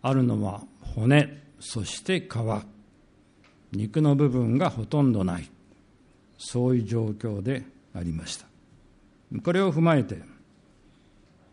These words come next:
ヨブのビルダテに対する回答を読んでいきたいと思います。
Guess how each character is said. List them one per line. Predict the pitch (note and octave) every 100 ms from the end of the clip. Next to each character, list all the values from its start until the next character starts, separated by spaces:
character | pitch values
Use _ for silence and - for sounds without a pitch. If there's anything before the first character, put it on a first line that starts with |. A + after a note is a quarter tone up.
| _ _ _
ヨ | B2+ C3
ブ | A#2+
の | A2+ B2 B2 - -
ビ | B2
ル | C3+
ダ | C#3 C#3
テ | C#3
に | B2+
対 | B2+ A#2+ A#2+
す | - F3
る | D#3+ F#2+ - - - - _ _ _ _ _ _ _ _ _ _
回 | - A#2+ A2+
答 | G#2+ A2+
を | A2+ D#3 C3 - - _ _ _ _ _ _ _ _ _ _
読 | A#2 A#2
ん |
で | G#2 G2
い |
き | -
た | - F#2
い |
と | F2 C#3+ -
思 | G#2+ F#2+
い | F2
ま | D2+ D2+
す。 | - -